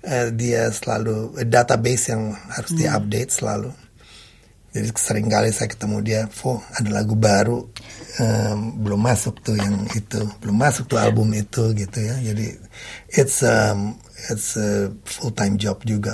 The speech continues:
Speaker 1: untuk ngurusin website saya. Dia juga into, eh, music, jadi sering bantuin producing saat saya,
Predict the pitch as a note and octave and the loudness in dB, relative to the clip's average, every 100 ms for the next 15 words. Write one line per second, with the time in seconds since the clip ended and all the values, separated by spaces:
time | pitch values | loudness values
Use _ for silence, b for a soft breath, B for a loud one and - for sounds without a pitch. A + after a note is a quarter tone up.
0 | - A2 G2+ G2+ F#2+ - G2+ F#2 F#2+ - | -8 -12 -8 -6 -6 -6 -6 -6 -8 -6
1 | G2 - - F#2+ A#2 - - B B B | -6 -6 -6 -4 -6 -10 -18 B B B
2 | B B - A2 A2 G#2+ A2 A2 A#2 G#2+ | B B -2 2 2 2 0 0 2 0
3 | G2+ - G#2+ G#2 G#2 G#2 - - - - | 0 -2 -2 -2 -4 -6 -10 -14 -20 -20
4 | - G#2+ G#2 G#2 G2+ G#2 A2 G#2+ B2 D#3 | -4 0 0 0 -2 0 2 2 2 0
5 | - G#2+ A2+ G#2 A#2 B2+ A#2+ G#2+ G#2 A2 | 0 -2 -2 -2 0 2 2 2 2 0
6 | G#2+ G2+ - G#2 G#2+ - C3 G3 - B | 0 0 -4 -2 -2 -2 -2 -2 -6 B
7 | B B B - - - A2 G2 - G2+ | B B B -20 -20 -12 -8 -6 -4 -2
8 | G2 F#2+ F#2+ | -2 -2 -4